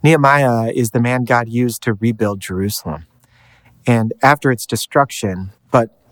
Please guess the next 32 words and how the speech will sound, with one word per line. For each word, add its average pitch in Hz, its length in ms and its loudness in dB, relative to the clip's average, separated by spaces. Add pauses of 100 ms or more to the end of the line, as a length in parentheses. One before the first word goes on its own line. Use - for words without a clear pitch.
(280)
have 127 160 0
you 160 80 4
ever 165 120 2
noticed 139 460 0
how 120 400 2
Nehemiah's 117 500 -2
story 113 260 -2
begins? 98 760 -6 (960)
His 123 240 0
brother 120 640 2
had 113 540 -2
recently 147 400 0
been 123 160 0
on 117 140 0
a 110 80 -2
trip - 280 -6
to 110 140 -2
Jerusalem, 104 640 -2
and 110 240 0
upon 139 480 0
returning, 117 540 0 (480)
Nehemiah 143 560 2
started 127 320 -2
asking 113 380 -2
him 117 180 -4
questions 117 560 -2
about 110 220 -4
the - 80 -8
condition 110 420 -2
of 95 80 -10
the 104 80 -10
city. - 320 -2